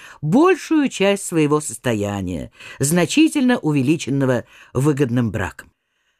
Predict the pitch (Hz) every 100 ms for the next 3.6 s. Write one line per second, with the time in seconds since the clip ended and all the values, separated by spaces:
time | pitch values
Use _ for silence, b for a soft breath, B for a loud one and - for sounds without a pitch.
0 | _ _ _ _ _ - 269 277 247 -
1 | 208 302 254 254 247 247 233 - 214 254
2 | 240 247 - 339 294 143 90 _ _ _
3 | - 185 190 139 101 -